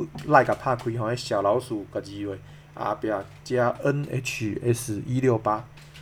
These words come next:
小老鼠N H S一六八，啊吼，搜寻就会搜寻到咱，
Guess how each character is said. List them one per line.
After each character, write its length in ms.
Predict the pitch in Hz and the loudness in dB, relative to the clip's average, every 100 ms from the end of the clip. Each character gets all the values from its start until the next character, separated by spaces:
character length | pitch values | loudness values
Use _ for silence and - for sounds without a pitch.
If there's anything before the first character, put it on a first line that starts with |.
| - | -20
小 180 | - 113 | -10 4
老 180 | 113 156 | 6 6
鼠 280 | - 117 - - | 6 2 2 8
N 220 | 139 139 - | 10 10 4
H 360 | 123 - 107 120 | 0 0 -4 -2
S 280 | 123 110 135 | -2 -4 -8
一 140 | 123 | -4
六 200 | 123 117 | 0 0
八， 260 | 107 113 120 - - - - - | 2 -2 -2 -12 -20 -20 -12 -8
啊 80 | |
吼， 200 | 127 113 - - - - - - | -6 -8 -10 -20 -20 -20 -20 -20
搜 240 | - 147 143 | 2 6 6
寻 240 | 120 101 | 4 -2
就 80 | 98 | -2
会 80 | 98 | -4
搜 200 | 104 127 | -2 -4
寻 120 | 117 | -2
到 140 | 117 113 | -2 -2
咱， 200 | 123 | -2